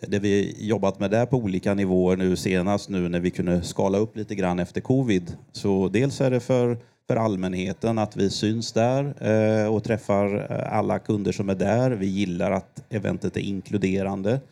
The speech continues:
Det är fritt för alla att, att, att komma dit. Eh, så alla kan komma och alla kan vara med. Eh, där jobbar vi då med, eh, vår synlighet, eh, delar ut vår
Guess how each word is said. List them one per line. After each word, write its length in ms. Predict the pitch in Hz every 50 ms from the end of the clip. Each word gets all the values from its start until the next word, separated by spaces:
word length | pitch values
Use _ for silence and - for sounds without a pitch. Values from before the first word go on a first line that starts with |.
| _ _ _ _
Det 60 | - 90
är 40 |
fritt 420 | 87 - - 101 107 - - - -
för 120 | - 98
alla 280 | 101 101 101 98 95 95
att, 300 | 98 98 95 95 95 98
att, 340 | 98 98 98 95 95 95 98
att 80 | 95
komma 300 | - - 104 95 95 92
dit. 520 | 92 98 107 135 143 - _ - - - - _ _ _ _ _ _ _ - 98
Eh, 240 | 92 92 95 92 90
så 140 | - 107
alla 220 | 98 101 98 87 85
kan 180 | - 95 95
komma 360 | 95 110 110 95 90 90 95 98
och 100 | 98 95
alla 180 | 90 90 87
kan 200 | 87 92 90 90
vara 120 | 87 90 90
med. 220 | 90 92 107 131 151 151 - - _ _
Eh, 560 | - 104 98 95 95 95 95 92 92 90 92 95 - 69
där 140 | 95 95 104
jobbar 280 | 104 107 107 104 101
vi 160 | 98 107 104 104
då 200 | 104 101 101 98
med, 320 | 98 98 95 98 95 95
eh, 140 | 95 95 92 90 - -
vår 140 | - 95 101
synlighet, 840 | 98 - 120 104 98 92 92 95 92 101 101 98 - - - - - - _ _ _ _ _ _ _ _ -
eh, 80 | 104 98
delar 300 | 101 107 101 101 98 101
ut 180 | 98 92 -
vår 260 | 101 101 98 98 90